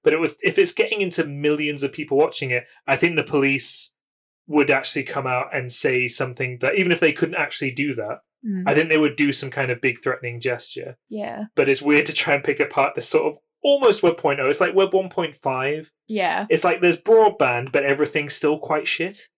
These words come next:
Speaker 1: Um, it's
Speaker 2: <laughs>
Speaker 1: kind of the, the vibe of
Speaker 2: Yeah.
Speaker 1: the film.
Speaker 2: I think it's just as well, it's like the, them just, like, massively underestimating how, like,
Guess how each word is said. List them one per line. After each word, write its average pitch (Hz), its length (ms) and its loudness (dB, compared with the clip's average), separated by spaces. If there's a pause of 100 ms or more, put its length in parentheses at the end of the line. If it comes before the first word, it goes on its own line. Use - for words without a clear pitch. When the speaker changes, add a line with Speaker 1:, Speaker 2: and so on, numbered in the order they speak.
(380)
Speaker 1:
Um, 143 420 4
it's 147 120 4
Speaker 2:
<laughs> - 160 -2
Speaker 1:
kind 151 220 2
of 147 80 2
the, 143 520 2
the 139 160 0
vibe 139 340 2
of 139 120 2
Speaker 2:
Yeah. 202 400 4
Speaker 1:
the 127 160 -2
film. 131 240 -14
Speaker 2:
I 233 80 2
think 254 180 -2
it's 294 140 -4
just 320 200 -6
as 262 120 -12
well, 226 200 0
it's 220 140 -12
like 226 320 -6 (380)
the, 220 380 -2
them 214 180 -2
just, 214 220 -6
like, 220 320 -2
massively 208 1080 -4
underestimating 196 1040 -4
how, 190 680 -2 (480)
like, 196 380 -2